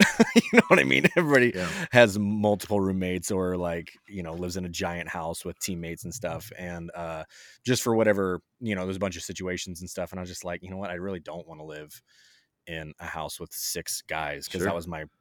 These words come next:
Speaker 1: pretty much only option. And I found this, like, little, like, duplexy thing that had a third unit that they had basically created
Speaker 2: Yeah.
Speaker 1: in the back. And it was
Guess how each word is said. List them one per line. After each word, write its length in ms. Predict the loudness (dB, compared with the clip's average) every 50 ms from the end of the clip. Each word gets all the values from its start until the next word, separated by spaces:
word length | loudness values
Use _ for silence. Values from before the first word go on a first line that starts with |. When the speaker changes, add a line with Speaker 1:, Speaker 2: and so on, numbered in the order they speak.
| _ -20 -20 -4
Speaker 1:
pretty 160 | -2 -2 -2 -2
much 180 | -4 -6 -6
only 200 | -8 -8 -8 -8
option. 320 | -6 -6 -6 -6 -8 -10 -10
And 80 | -10 -10
I 60 | -8
found 220 | -6 -6 -6 -6 -8
this, 140 | -8 -8
like, 180 | -8 -10 -8 -8
little, 340 | -8 -6 -6 -6 -8 -10 -12 _ _ _ _ _ _ _ _ _ _ _ _ _ _ -20 _ -10
like, 300 | -10 -10 -10 -12 -18 -20 _ _ _ _ _ _ -20 -20 -14 0
duplexy 600 | 2 4 4 4 4 4 4 4 4 0 -4 -2
thing 240 | 0 0 0 0 0
that 100 | 0 0
had 160 | 0 0 2
a 80 | 2 -2
third 460 | -4 -4 -2 0 2 2 4 2 2
unit 300 | 0 0 2 2 0 0 -4
that 100 | -6 -4
they 80 | -2 -2
had 120 | -2 0
basically 420 | -2 -4 -4 -4 -8 -8 -8 -8
created 580 | -8 -8 -8 -6 -6 -4 -4 -4 -4 -4 -4 -6 -8 -4
Speaker 2:
Yeah. 260 | -2 -2 -2 -2 -6 -12 _ _ _
Speaker 1:
in 140 | -2 -2 -2
the 60 | -2 -2
back. 460 | -2 0 0 2 2 0 0 -2 -4 2
And 100 | 4 4
it 40 |
was 180 | 4 4 0